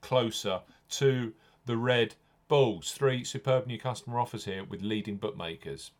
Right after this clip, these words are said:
William Hill, bet ten pounds, get thirty pounds in free bets. Coral, bet five pounds, get twenty pounds in free bets. And Boyle Sports,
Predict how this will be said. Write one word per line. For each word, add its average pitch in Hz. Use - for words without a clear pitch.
William 175
Hill, 220
bet 117
ten 110
pounds, 92
get -
thirty 87
pounds 85
in 80
free 76
bets. 69
Coral, 139
bet 104
five 113
pounds, 135
get -
twenty -
pounds 98
in 92
free 101
bets. -
And 196
Boyle 143
Sports, -